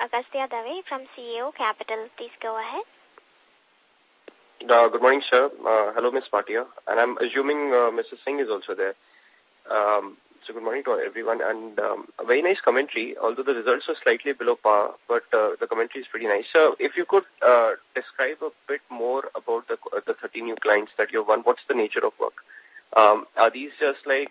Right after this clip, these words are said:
Speaker 2: uh, accounts where you are, you, you have already made a big entry, uh, uh, as you have got, gotten the, the accounts? Or is it something that will grow over a period of time and you have just entered, uh, ma-, made an entry, um, and, uh, just inside the door?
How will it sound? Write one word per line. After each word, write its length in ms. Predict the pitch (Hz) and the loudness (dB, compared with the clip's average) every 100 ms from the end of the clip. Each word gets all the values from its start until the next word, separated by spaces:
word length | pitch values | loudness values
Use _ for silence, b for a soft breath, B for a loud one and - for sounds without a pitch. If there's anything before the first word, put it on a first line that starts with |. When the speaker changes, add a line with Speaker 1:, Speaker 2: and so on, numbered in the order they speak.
| _ 127 | _ -2
Speaker 2:
uh, 340 | 117 110 107 - - | 0 0 -2 -6 -12
accounts 320 | 117 110 127 - | -2 -2 -2 -2
where 120 | 127 | -4
you 220 | 123 123 | -4 -2
are, 220 | 123 127 120 _ | 0 0 -2 _
you, 200 | 123 127 - | -10 -10 -10
you 320 | 247 - 117 | -16 -4 -2
have 100 | 110 | 2
already 280 | 107 110 123 | 2 0 -2
made 160 | 110 | -2
a 80 | 123 - | -2 -2
big 220 | 127 - 104 | -2 -4 -6
entry, 460 | 104 104 120 - _ - | -6 -8 -10 -14 _ -2
uh, 60 | 107 | 2
uh, 600 | 107 104 - 98 87 - 107 | 2 2 0 -2 0 0 0
as 100 | 107 | 0
you 80 | 113 | -2
have 100 | 110 | -2
got, 140 | 104 - - | -4 -4 -4
gotten 320 | 104 117 117 | -4 -4 -2
the, 360 | 110 110 - - | 0 2 -2 -2
the 80 | 107 | 0
accounts? 360 | 104 107 110 - | 0 -2 -2 4
Or 160 | 135 127 b b - | 4 4 b b -8
is 120 | 123 | -2
it 120 | 156 - | 0 2
something 380 | 131 160 151 | 0 0 0
that 240 | 143 139 135 139 | 6 6 6 -2
will 140 | 139 | -8
grow 300 | 135 127 127 | -2 0 0
over 160 | 120 120 | 0 -2
a 20 | |
period 280 | - 113 113 | -2 -6 -4
of 60 | 113 | -2
time 140 | 110 | -2
and 220 | 113 113 | -4 -4
you 60 | 120 | -8
have 100 | 113 | -4
just 240 | 123 - - | -6 -4 -8
entered, 300 | 107 113 113 - - | -4 -6 -6 -8 -4
uh, 200 | 104 107 - | -2 -2 -4
ma-, 240 | 113 95 | -4 -2
made 180 | 117 123 | -2 -2
an 100 | 123 110 | -4 -6
entry, 480 | 107 - 117 113 - _ _ _ 104 | -8 -10 -12 -12 -18 _ _ _ 0
um, 340 | 101 101 98 - | 2 0 -4 0
and, 160 | 107 | 2
uh, 340 | 98 82 90 101 | 4 2 0 0
just 200 | 123 113 | -2 -2
inside 220 | 110 98 | -4 -4
the 60 | 92 | -4
door? 240 | - - | -4 -4